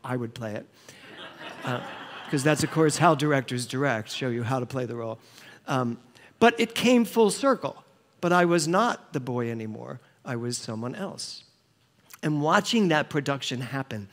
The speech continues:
was fascinating for me, because all of my needs, my desires, they kind of went, flew out the window because I became of service to the piece. Now it was about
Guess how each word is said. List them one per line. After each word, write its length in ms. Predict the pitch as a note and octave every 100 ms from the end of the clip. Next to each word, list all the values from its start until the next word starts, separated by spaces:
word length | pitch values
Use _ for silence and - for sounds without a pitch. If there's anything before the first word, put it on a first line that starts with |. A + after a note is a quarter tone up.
| - -
was 120 | B2 -
fascinating 760 | - D3+ C3 - A#2 A2 A2
for 160 | G#2+ A2+
me, 280 | G#2+ A2+ - _ - _
because 360 | C#3 C#3+ C3+ C3+ - _
all 200 | F3 E3
of 100 | F3+
my 200 | D#3 C#3
needs, 500 | B2+ C#3 D3 D3+ B2+
my 140 | B2+ B2
desires, 520 | B2+ C3+ C3+ C3+ B2 - _
they 100 | -
kind 240 | D3 E3+ F3+
of 60 |
went, 180 | D#3 D#3
flew 300 | - F3 F3
out 180 | D#3 C#3+
the 80 | C3+
window 460 | E3+ G#3 A#2 A#2 - -
because 220 | C#3 C#3+
I 100 | C3+
became 420 | C3+ C3 C#3 C3+ B2
of 200 | C3 B2
service 840 | - E3+ D#3+ C#3 A2+ - - - - _ _ -
to 160 | - A#2
the 100 | A2+
piece. 760 | - E3 G2 - - - - _ _ _ _ _ _ -
Now 240 | B2+ D3 E3+
it 60 |
was 160 | C#3+ B2+
about 400 | A2+ A#2+ A2+